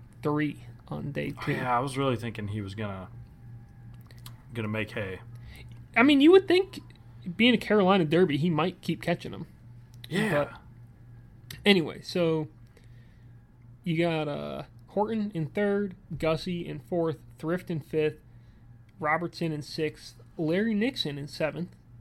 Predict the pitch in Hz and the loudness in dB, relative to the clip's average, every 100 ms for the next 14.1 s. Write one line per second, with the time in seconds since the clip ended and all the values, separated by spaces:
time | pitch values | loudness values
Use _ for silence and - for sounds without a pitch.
0 | - - - - 233 330 339 - 196 123 | -18 -18 -14 -2 2 4 2 0 -2 0
1 | 104 170 - 202 254 269 - 175 190 185 | 0 0 4 4 2 -2 -4 0 2 2
2 | 156 143 147 - 156 185 - - 156 139 | -2 -4 -6 -6 -6 -6 -12 -8 -6 -6
3 | - 143 160 - - - - - - - | -6 -6 -8 -14 -20 -20 -20 -20 -20 -20
4 | - - - - - 143 143 - - - | -20 -20 -20 -10 -6 -6 -6 -14 -20 -20
5 | - - - - 185 233 226 226 196 165 | -20 -20 -20 -6 -4 0 2 2 2 2
6 | 165 185 175 - 170 175 160 - - - | 2 2 0 -2 -2 0 -2 -6 -14 0
7 | 240 214 - 262 254 - - - 165 151 | 2 2 0 2 2 0 -8 -8 -4 0
8 | 151 175 139 - - - - - - 262 | 2 0 -2 -10 -20 -20 -20 -20 -2 6
9 | 330 381 392 392 359 143 220 269 208 269 | 6 6 4 6 8 8 8 8 8 8
10 | 330 - - 175 175 165 156 - - - | 4 -6 -6 0 2 2 0 -4 -6 0
11 | 196 240 233 - 254 202 - - - - | 2 2 0 0 0 0 -4 -20 -18 -10
12 | 151 139 - 175 - - - - - - | -10 -4 -2 -4 -6 -20 -20 -18 -18 -18
13 | - - - 220 285 320 - - 311 214 | -20 -16 -2 2 4 2 0 2 2 2
14 | - | -4